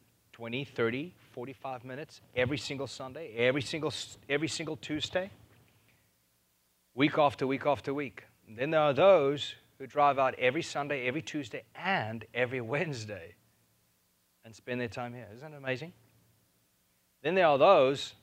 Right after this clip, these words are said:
which is kind of mind-blowing, that drive out every single Sunday, every single Tuesday, every single Wednesday, and every single Friday. Just amazing. It's just amazing. So you drive here every Sunday,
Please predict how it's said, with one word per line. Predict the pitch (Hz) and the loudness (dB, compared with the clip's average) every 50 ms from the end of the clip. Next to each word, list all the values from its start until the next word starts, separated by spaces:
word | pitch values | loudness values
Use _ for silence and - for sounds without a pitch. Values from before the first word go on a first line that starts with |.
| _ _ _ _ _ _ | _ _ _ _ _ _
which | - - | -20 -20
is | 117 - | -20 -16
kind | - - 160 151 | -6 -4 -4 -2
of | 139 127 | 0 2
mind-blowing, | 135 147 147 135 110 113 110 110 120 135 135 | 4 2 2 2 0 -2 -2 -2 -2 -4 -4
that | 127 113 | -6 -6
drive | 101 127 127 127 123 | -2 2 2 2 4
out | 123 120 113 - - | 2 0 -2 -2 -2
every | 123 123 139 160 | -2 -2 -2 -2
single | 151 - - 165 156 147 | -8 -8 -12 -12 -14 -14
Sunday, | - - - 123 113 110 123 135 120 107 | -14 -16 -18 -16 -16 -14 -14 -14 -14 -14
every | 117 120 135 | -16 -16 -16
single | - - 160 151 175 - | -18 -20 -20 -20 -20 -20
Tuesday, | _ - 127 120 101 - 135 120 - | _ -20 -18 -16 -10 -6 -6 -4 -2
every | - 120 123 139 | -2 -2 -2 -2
single | 135 - 165 156 175 160 | -6 -8 -10 -8 -10 -8
Wednesday, | 135 117 117 113 104 123 107 - - | -8 -10 -12 -12 -14 -16 -16 -10 -8
and | 156 147 139 135 | -6 -6 -6 -6
every | 123 127 127 120 | -8 -10 -10 -12
single | - - 131 127 131 - _ | -12 -16 -16 -16 -16 -16 _
Friday. | - 123 123 113 101 95 104 _ _ _ _ _ _ _ _ _ _ _ _ | -12 -10 -10 -8 -10 -12 -16 _ _ _ _ _ _ _ _ _ _ _ _
Just | _ - 165 - | _ -20 -20 -20
amazing. | 160 151 151 151 147 127 107 98 92 92 _ _ _ _ _ _ _ _ _ _ _ _ _ _ _ _ _ _ _ _ _ _ _ _ _ _ _ _ _ _ _ _ _ _ _ _ _ _ _ _ _ _ _ _ _ | -14 -8 -6 -6 -6 -6 -10 -12 -18 -18 _ _ _ _ _ _ _ _ _ _ _ _ _ _ _ _ _ _ _ _ _ _ _ _ _ _ _ _ _ _ _ _ _ _ _ _ _ _ _ _ _ _ _ _ _
It's | _ _ | _ _
just | - 170 - - | -16 -16 -14 -14
amazing. | 147 143 139 143 127 110 92 92 95 _ _ _ _ _ _ _ _ _ _ _ _ _ _ _ _ _ _ _ _ _ _ _ _ _ _ _ _ _ _ _ _ _ _ _ _ _ _ _ _ _ _ _ _ _ _ _ _ _ _ _ _ _ _ _ _ _ _ _ _ _ _ _ _ _ _ _ _ _ _ _ _ _ _ _ _ _ _ _ _ _ _ _ - | -8 -4 -4 -4 -4 -6 -10 -14 -16 _ _ _ _ _ _ _ _ _ _ _ _ _ _ _ _ _ _ _ _ _ _ _ _ _ _ _ _ _ _ _ _ _ _ _ _ _ _ _ _ _ _ _ _ _ _ _ _ _ _ _ _ _ _ _ _ _ _ _ _ _ _ _ _ _ _ _ _ _ _ _ _ _ _ _ _ _ _ _ _ _ _ _ -4
So | - 160 | 0 4
you | 151 147 135 | 4 4 6
drive | 113 160 175 185 220 226 | 8 10 10 12 12 12
here | 208 202 165 | 12 12 10
every | 147 143 123 123 | 8 6 6 2
Sunday, | 107 - - 120 120 117 120 131 160 - | 0 0 -2 -2 -2 -2 -6 -6 -8 -12